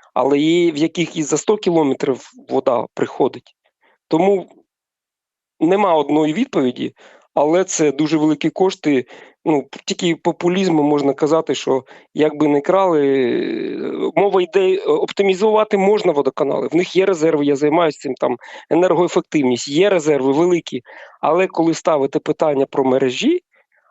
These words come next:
а в них основне вт-, вторинне засмічення, та сама каламутність, е, ну, тобто багато чого йде з вторинним засміченням. А от це проблема така навіть наддержавного рівня. Ну, це моя виключно думка така технічна.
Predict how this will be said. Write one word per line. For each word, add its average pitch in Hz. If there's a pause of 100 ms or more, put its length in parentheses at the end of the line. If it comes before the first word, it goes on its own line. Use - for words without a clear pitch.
(140)
а -
в 139
них 165
основне 156
вт-, -
вторинне 156
засмічення, 131 (340)
та 156
сама 160
каламутність, 147
е, 135 (340)
ну, 165
тобто 139
багато 175
чого 247
йде 165
з 156
вторинним 170
засміченням. 139 (340)
А 147
от 147 (140)
це 208
проблема 160
така 143
навіть 127
наддержавного 135
рівня. 117
Ну, 135
це 151
моя 135 (300)
виключно 139
думка 143
така -
технічна. -